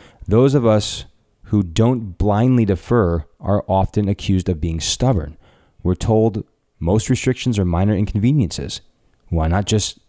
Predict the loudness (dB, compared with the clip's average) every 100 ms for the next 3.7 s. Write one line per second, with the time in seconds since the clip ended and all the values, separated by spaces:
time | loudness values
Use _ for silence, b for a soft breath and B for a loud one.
0 | -6 -4 -4 -2 0 0 -2 -10 _ _
1 | _ _ -8 0 2 0 -2 _ _ _
2 | _ -2 -2 -2 2 2 2 -2 -2 0
3 | 0 0 0 0 -4 -10